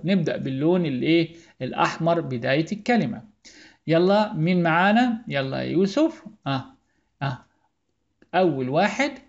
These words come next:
clown. clown اللي هو المهرج. ها. C. Very good. L O W N. Clown. يلا يا عمر. هم. مدربة الكلاب اسمها ايه؟ Dog trainer. Good.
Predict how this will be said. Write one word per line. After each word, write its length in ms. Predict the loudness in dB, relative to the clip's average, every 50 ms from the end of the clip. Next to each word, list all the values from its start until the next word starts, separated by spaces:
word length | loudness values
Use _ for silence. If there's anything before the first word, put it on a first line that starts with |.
| _ -2
clown. 720 | 0 0 2 2 2 2 2 2 0 -2 -2 -4 -6 -8 -8 -10 -12 -18 _ _ -4 -2
clown 40 | 0 2
اللي 400 | 2 2 2 0 -2 -2 -2 -2
هو 140 | 0 0
المهرج. 520 | 0 0 -2 -4 -2 -2 -2 -2 -2 -2 -2
ها. 220 | -2 -2 -4 -6 -16 -20 _ _ _
C. 260 | -10 -6 -4 0 2 2 4 4 4 4 2 2 0 -2 -8 -16 _ _ _ _ -4
Very 240 | -2 2 2 2 4
good. 280 | 4 4 4 2 0 -4 -8 -18 -20 _ _ _ _ _ _ _ 0
L 500 | 2 2 4 4 4 4 2 0 -2 -4 -10 _ _
O 380 | -2 -2 0 0 2 0 0 0 -2 -6 -6 -4
W 440 | -4 -2 -2 -2 -4 -2 -2 -4 -4 -4 -2 0
N. 340 | 0 0 0 -2 -4 -6 -8 -12 -8 -2
Clown. 580 | 0 2 2 2 2 0 -2 -6 -8 -12 -14 -16 -20 _ _ _ _ _ -18 -18 -18 _ -20 -20 -20 -20 -20 -20 _ _ _
يلا 200 | -6 -4 -4 -4
يا 80 | -6 -6
عمر. 480 | -2 0 2 4 4 4 2 2 -2 -4 -10 -16 _ _ 2
هم. 200 | 2 2 2 0 -4 -12 -20 -20 _ _ _ _ _ -6
مدربة 540 | -4 0 2 2 4 4 4 2 2 0 -2 -4
الكلاب 640 | -8 -8 -8 -8 -4 -2 0 2 4 4 2 2 0
اسمها 380 | -2 -4 -4 -2 0 2 2
ايه؟ 400 | 2 2 2 2 0 -2 -8 -16 _ -12 -12 -8 -2 2
Dog 560 | 2 4 4 4 4 2 2 0 -2 -4 -6 -8 -12 -10 -8 -2
trainer. 680 | 0 2 4 4 4 4 4 2 2 2 0 -2 -6 -8 -4 0
Good. 320 | 2 4 4 2 2 -2